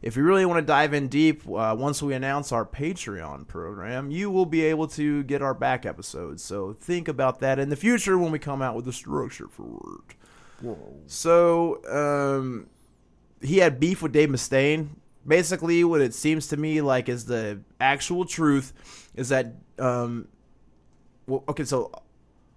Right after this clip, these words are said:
Speaker 1: I'll, t-, I'll, t-, I'll do the murder first 'cause it's gonna fuck up. It's gonna jump ahead.
Speaker 2: Yeah, yeah, yeah.
Speaker 1: So, all right, the f-, the first thing that happens, Dissection's going pretty good. I think that they had had three albums out when this happened.
Speaker 2: Two.
Speaker 1: Two albums out.
Speaker 2: Two.
Speaker 1: You correct me because when you know
Speaker 2: They had a
Speaker 1: more
Speaker 2: demo out before that, but really two,
Speaker 1: So
Speaker 2: two
Speaker 1: two
Speaker 2: albums.
Speaker 1: full-length albums. Okay.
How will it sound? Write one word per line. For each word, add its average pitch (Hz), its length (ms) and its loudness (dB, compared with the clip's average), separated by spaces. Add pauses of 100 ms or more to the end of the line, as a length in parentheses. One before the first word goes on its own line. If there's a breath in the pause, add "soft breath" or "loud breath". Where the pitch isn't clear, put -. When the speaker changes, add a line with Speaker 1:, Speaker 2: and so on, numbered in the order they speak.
(220)
Speaker 1:
I'll, 151 80 0
t-, 151 140 -2
I'll, 143 100 2
t-, 135 160 -4
I'll 143 140 2
do 147 100 -2
the 139 80 0
murder 120 220 -4
first - 340 -10
'cause 110 140 -10
it's 117 120 -8
gonna 110 120 -10
fuck 107 240 -10
up. 104 180 -10
It's 113 100 -12
gonna 120 120 -6
jump 113 200 -8
ahead. 113 260 -8 (300)
Speaker 2:
Yeah, 143 200 -6
yeah, 113 60 -8
yeah. 95 220 -14
Speaker 1:
So, 156 340 8
all 147 120 6
right, 123 260 2
the 135 100 0
f-, - 240 -8
the 147 120 -2
first 285 260 0
thing 262 120 -2
that 175 80 -2
happens, 175 400 0
Dissection's 208 680 2
going 170 160 4
pretty 160 180 2
good. 143 160 4
I 143 80 4
think 214 240 -4
that 208 180 2
they 156 180 4
had 135 120 4
had 127 460 -2 (560)
three 226 360 0
albums 135 360 4
out 98 180 0
when 95 100 -8
this - 160 -12
happened. - 420 -14 (200)
Speaker 2:
Two. 131 380 -2
Speaker 1:
Two 220 220 8
albums 127 280 6
out. 101 160 -2
Speaker 2:
Two. 151 180 2
Speaker 1:
You 214 220 6
correct 214 380 4
me 135 200 0
because 107 460 -6
when 117 220 -6
you 202 80 0
know 208 140 2
Speaker 2:
They 220 80 8
had 262 120 12
a 240 60 8
Speaker 1:
more 202 80 6
Speaker 2:
demo 226 320 12
out 226 200 6
before 196 320 6
that, 180 100 4
but 147 280 0
really 170 280 4
two, 131 500 -2
Speaker 1:
So 185 160 4
Speaker 2:
two 165 80 8
Speaker 1:
two 139 120 6
Speaker 2:
albums. 208 200 2
Speaker 1:
full-length 175 360 4
albums. 110 320 -2
Okay. 196 280 2